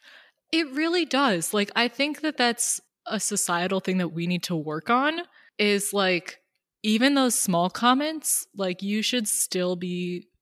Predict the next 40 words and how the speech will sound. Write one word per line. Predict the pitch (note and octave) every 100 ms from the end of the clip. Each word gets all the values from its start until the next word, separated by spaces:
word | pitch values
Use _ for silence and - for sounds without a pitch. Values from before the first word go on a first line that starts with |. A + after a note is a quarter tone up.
| _ _
you | G#3 A3
should | A#3
still | - - C4
be | C#4+
pointing | C#4+ A3+ A3 A3 A3
that | E3+
out | F3 F3+
to | G3+
people | A3+ B3 A#3
when | F#3+
they're | F3+
saying | - G3+ B3+ A#3
things | F#3 E3+
like | D#3+ D#3
that | D3+ D3+
so | - F3+
that | E3+ D#3+ - _ _ _ _ -
they | F3+
know, | F3 F3+ D#3+
like, | D#3 D#3+
that's | F3 E3 -
not | E3+ E3 -
an |
appropriate | E3 - D#3 D3+ C#3
thing | D3+ D3
to | D3
say. | - C3+ - - _ _ _ _ _ _ _ _ -
Because | G#3 G#3 G3
if | G3+ F3
you | E3 F#3+
don't | C4 A#3
call | - F#3+
them | F3 E3
out | D#3
on | D#3 D3+
that, | D3 D#3 - _ _ F3+
they'll | F#3 F#3
think | G3+ F#3
that, | F3 D#3+ -
"Oh, | C4 C4+ D#3 E3